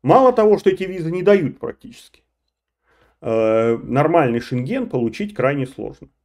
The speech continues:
в Беларуси. Все пишут про это, что это гигантские сложности, а, а огромный процент отказов.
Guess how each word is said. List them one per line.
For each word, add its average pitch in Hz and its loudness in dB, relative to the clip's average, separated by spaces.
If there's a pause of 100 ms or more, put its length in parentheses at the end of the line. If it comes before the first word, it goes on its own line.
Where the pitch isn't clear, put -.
(680)
в 104 -20
Беларуси. 110 -2 (1200)
Все - 2
пишут - -8
про 123 0
это, 185 -4
что - -8
это 110 -4
гигантские 131 -4
сложности, - -16 (680)
а, 117 -2
а - 0
огромный 143 0
процент 120 -2
отказов. 98 -8